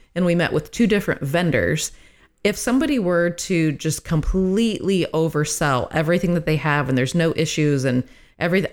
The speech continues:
I'm gonna be skeptical, right? I'm gonna be thinking, "Well, what am I missing? What do, what do I not know to ask?" But if somebody says, "Hey, you can do this, but here's the drawbacks. It's not gonna last as long." Or, "Hey, you can do this, but,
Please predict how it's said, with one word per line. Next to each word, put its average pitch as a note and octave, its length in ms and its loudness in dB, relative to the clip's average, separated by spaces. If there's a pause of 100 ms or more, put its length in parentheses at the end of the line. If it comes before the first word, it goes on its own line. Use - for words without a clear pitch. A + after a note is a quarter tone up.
(280)
I'm A#3+ 180 2
gonna C4+ 160 0
be A3 120 2
skeptical, E3 540 -2
right? C#3+ 200 2
I'm F3 100 0
gonna E3 100 2
be E3 80 4
thinking, D#3+ 380 0
"Well, D3+ 100 2
what E3+ 200 0
am G3+ 100 2
I D#3+ 80 2
missing? C3+ 420 0
What D#3+ 120 2
do, F3 80 2
what E3+ 200 0
do G#3+ 160 0 (120)
I D#3 220 0
not C#3 560 0 (340)
know C3+ 600 0 (260)
to - 340 0
ask?" - 520 -2 (280)
But D#3+ 100 0
if F3 100 0
somebody B3 380 0
says, E3+ 280 0
"Hey, F#3 160 2
you E3 200 0
can D3 220 0
do C#3+ 160 0
this, G3 240 -2
but - 100 -4
here's D#3 300 0
the C#3 80 -2
drawbacks. B2 520 -2
It's C3 120 -4
not D3+ 160 2
gonna D3 180 0
last D3 400 -2
as C#3+ 140 0
long." - 320 0 (320)
Or, D#3+ 160 0
"Hey, F3 200 0
you E3 240 0
can D#3 200 0
do D#3+ 160 0
this, B3 340 -2
but, D3+ 380 -2